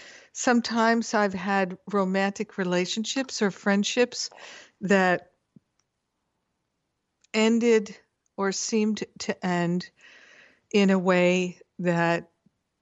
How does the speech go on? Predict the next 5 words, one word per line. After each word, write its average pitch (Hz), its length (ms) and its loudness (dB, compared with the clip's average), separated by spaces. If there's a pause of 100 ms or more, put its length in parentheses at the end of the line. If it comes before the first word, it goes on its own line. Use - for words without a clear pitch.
(1400)
I 196 180 2
was 185 260 -4
not 180 260 -2
happy 190 500 -6
about. - 680 -10